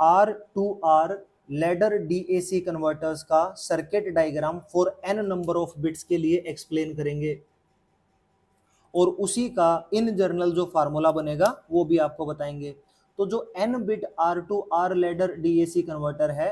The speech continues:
उसमें n number of bits हैं, उनको in general कैसे present किया जाता है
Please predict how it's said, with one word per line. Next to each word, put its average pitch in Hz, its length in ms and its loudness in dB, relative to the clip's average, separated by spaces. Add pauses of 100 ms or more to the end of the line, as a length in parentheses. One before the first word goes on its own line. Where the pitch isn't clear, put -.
(100)
उसमें 185 440 -4 (180)
n 233 180 0
number 185 320 -2
of 170 280 -2
bits 170 240 -2
हैं, 180 220 -4
उनको 202 420 -4 (160)
in 247 240 -2
general 175 400 0
कैसे 208 260 -2
present 160 440 -6
किया 156 140 -4
जाता 147 340 -4
है 180 140 -4